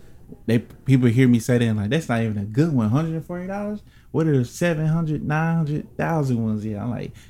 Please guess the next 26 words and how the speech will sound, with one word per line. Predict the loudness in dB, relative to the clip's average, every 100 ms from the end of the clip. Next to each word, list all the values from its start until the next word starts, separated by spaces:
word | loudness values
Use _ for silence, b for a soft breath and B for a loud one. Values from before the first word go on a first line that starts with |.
| B
"We | 0
ain't | 4 4
got | 0 -2
that | -2
money | -2 -2 -4
yet." | -6 -10 b b
<laughs> | b -6
You |
know | -4 2
what | 4
I'm | 4
saying? | 2 4 4 0 b b
So | 2 6 6 4 b b b b
I'm, | 4 4 4 0
I'm | 2
just | 2 2
trying | 4 4
to, | 6 4 0 -4 -14 -14 2
I'm | 6 6
slowly | 4 6 8 10 8 6 4
upgrading | 2 2 2 2 4 4 2 0
to | 2 6
new, | 6 4 2 -2
'cause | -2 4
that | 4 6
mic, | 4 4 4 -2